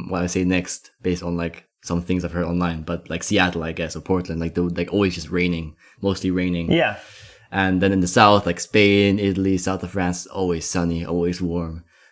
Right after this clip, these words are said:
Speaker 1: So lots of people, they always just, like, migrate to the south just for,
Speaker 2: <laughs>
Speaker 1: for summer, just, uh, w-, w-, just to enjoy the nice weather for a while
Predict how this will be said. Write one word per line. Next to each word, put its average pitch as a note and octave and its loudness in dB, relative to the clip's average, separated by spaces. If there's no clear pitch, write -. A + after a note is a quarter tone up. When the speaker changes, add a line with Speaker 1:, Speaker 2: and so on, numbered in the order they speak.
Speaker 1:
So G2 -4
lots G#2+ 4
of G#2 0
people, F#2 2
they F2 -4
always G2 4
just, F2 -4
like, F2 0
migrate E2+ -2
to - -4
the F2 -2
south E2+ 0
just F#2+ -2
for, F#2 4
Speaker 2:
<laughs> - 2
Speaker 1:
for E2+ 0
summer, E2+ -2
just, - -12
uh, - -14
w-, F#2 -10
w-, A#2 -12
just F#2 -4
to G#2 0
enjoy F2+ 2
the E2+ 0
nice E2 -4
weather F2 -2
for F2 -8
a E2+ -4
while E2+ -6